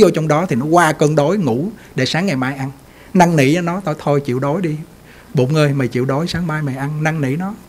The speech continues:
Mà qua cơn đói buổi chiều rồi gì? Khỏe nhẹ lên tu sướng cực kỳ luôn.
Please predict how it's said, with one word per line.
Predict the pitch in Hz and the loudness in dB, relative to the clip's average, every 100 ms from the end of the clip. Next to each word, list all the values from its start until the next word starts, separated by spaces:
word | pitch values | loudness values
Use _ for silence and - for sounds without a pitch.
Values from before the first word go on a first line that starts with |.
| - - - - - - - - - - - | -20 -20 -20 -20 -20 -20 -20 -20 -20 -20 -2
Mà | 143 | 8
qua | 208 247 | 10 12
cơn | 247 247 | 12 12
đói | 240 285 | 12 12
buổi | 214 226 | 12 12
chiều | 202 | 12
rồi | 180 170 | 12 12
gì? | 180 165 139 - - - | 12 10 10 2 -10 -6
Khỏe | - 123 135 185 | 2 6 6 6
nhẹ | 233 160 123 127 147 | 6 4 4 4 6
lên | 180 180 180 | 6 6 6
tu | 190 175 | 6 6
sướng | 175 214 269 285 | 6 4 4 6
cực | 277 269 - | 6 6 6
kỳ | 302 247 208 | 10 10 12
luôn. | 247 254 | 10 10